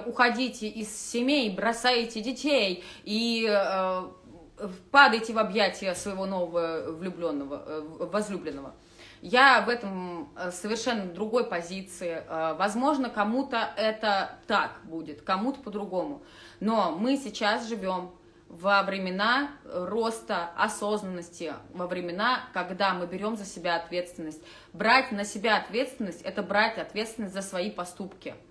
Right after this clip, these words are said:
Когда есть семья, дети, э, человек, с которым вы находитесь в браке,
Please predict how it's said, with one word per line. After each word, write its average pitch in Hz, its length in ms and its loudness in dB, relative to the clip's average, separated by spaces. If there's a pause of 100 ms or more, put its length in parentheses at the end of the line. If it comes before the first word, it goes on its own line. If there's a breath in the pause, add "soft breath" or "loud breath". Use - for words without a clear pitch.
(600 loud breath)
Когда 202 380 6
есть 220 600 -2
семья, 196 800 0 (240)
дети, 190 600 -6 (320)
э, 156 800 0
человек, 202 400 0
с - 60 -14
которым 220 480 -2
вы 202 100 -6
находитесь 190 640 -8
в 160 100 -18
браке, 170 440 -2